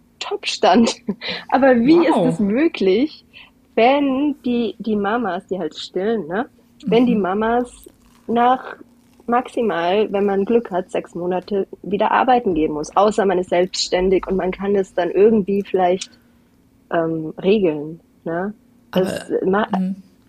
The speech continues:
Speaker 1: macht überhaupt, über-, gibt keinen Sinn, <laughs> würde ich sagen. Genau.
Speaker 2: Aber es macht ja auch in Deutschland eigentlich keinen Sinn, wenn man sich von der W H O anguckt, was die empfiehlt,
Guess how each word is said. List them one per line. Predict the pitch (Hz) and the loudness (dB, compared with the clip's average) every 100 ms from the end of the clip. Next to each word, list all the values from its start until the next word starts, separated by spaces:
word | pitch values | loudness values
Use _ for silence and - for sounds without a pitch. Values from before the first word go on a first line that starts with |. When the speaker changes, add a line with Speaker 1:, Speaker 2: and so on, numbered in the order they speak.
| _ | _
Speaker 1:
macht | 196 226 233 | -2 0 0
überhaupt, | 202 202 - - | -2 -2 -4 -4
über-, | 196 202 | 0 0
gibt | 190 240 240 - - | 2 0 0 -12 -12
keinen | - 214 220 185 | -2 0 2 2
Sinn, | 208 170 - 202 | 0 0 -4 -8
<laughs> | - | -4
würde | 208 196 - | -2 0 -2
ich | - | -2
sagen. | 165 151 143 165 - - - _ _ - | 0 0 -2 -8 -14 -18 -18 _ _ -2
Genau. | 196 185 | 0 0
Speaker 2:
Aber | |
es | 180 180 | 0 -2
macht | 208 - | -4 -4
ja | 220 196 | -6 -4
auch | 202 | -2
in | 208 | -2
Deutschland | 175 185 - 226 175 | -2 -4 -4 -4 -4
eigentlich | 170 165 185 175 | -4 -6 -8 -8
keinen | 185 175 170 | -6 -4 -4
Sinn, | 170 170 190 190 | -4 -4 -4 -4
wenn | 180 | -4
man | 185 | -4
sich | 180 - | -6 -8
von | - | -6
der | 180 180 | -4 -2
W | 185 196 | -2 -2
H | 185 - | -2 -4
O | 202 | -4
anguckt, | 208 190 - 202 202 | -4 -6 -6 -8 -6
was | 180 | -8
die | 196 | -6
empfiehlt, | 180 175 175 185 196 240 | -4 -4 -4 -4 -2 -4